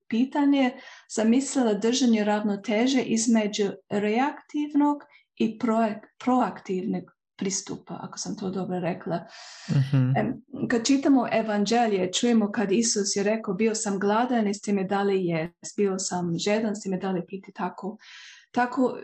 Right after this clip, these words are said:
Speaker 1: vidimo da se da kao vjernici smo pozvani da reagiramo na potrebe i tako u A Ž trebamo paziti da reagiramo na aktualne pitanje koje su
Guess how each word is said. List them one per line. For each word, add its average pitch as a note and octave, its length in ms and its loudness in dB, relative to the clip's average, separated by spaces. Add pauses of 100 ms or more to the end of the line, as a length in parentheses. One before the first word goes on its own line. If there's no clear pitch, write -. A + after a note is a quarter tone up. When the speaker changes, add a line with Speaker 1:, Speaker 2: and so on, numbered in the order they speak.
(140)
Speaker 1:
vidimo D4 380 4
da - 120 -4
se A#3 240 0
da G3+ 460 0
kao G3+ 200 0
vjernici A3+ 580 2
smo G#3+ 300 -2
pozvani A#3 600 2
da G3+ 160 2
reagiramo G3+ 640 2
na F3 160 -2
potrebe F3+ 720 -4 (180)
i G#3+ 180 -2
tako A3 340 -2 (520)
u G#3+ 140 2
A G#3+ 240 2
Ž A3+ 360 2
trebamo A3 420 2
paziti A3 600 -2
da G#3 320 0 (300)
reagiramo G#3+ 640 2
na G3 160 2
aktualne A3 640 0
pitanje G3 760 -2
koje G#3 140 -2
su G#3 140 -4